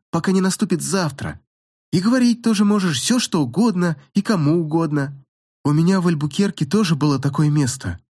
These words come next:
проговорила Дана, снова поворачиваясь лицом к городу. «Я приходила туда, когда мне нужно было что-то обдумать.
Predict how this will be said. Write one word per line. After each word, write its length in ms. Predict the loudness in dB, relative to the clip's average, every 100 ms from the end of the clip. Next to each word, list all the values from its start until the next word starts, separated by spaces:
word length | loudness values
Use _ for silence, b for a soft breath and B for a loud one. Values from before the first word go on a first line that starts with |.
| _ _ _ _ _ _ _
проговорила 540 | -2 0 0 2 0
Дана, 540 | 0 -2 0 0 -2 -4 _ _ -8
снова 440 | -2 0 0 0
поворачиваясь 680 | -2 -2 -2 -2 -2 -2 0
лицом 420 | 0 0 0 0
к 20 |
городу. 560 | 0 0 0 0 -2 -6 _ _ _ _ _ _ _ _ _ _ _
«Я 200 | 0 0
приходила 600 | 2 -2 0 0 2 2
туда, 260 | 0 -2 -2
когда 320 | -2 -2 0
мне 160 | 2 2
нужно 340 | 2 2 0
было 500 | 0 0 0 -2 -4 _ _ _ _
что-то 360 | -8 -2 0 0
обдумать. 600 | 0 0 2 0 -4 -12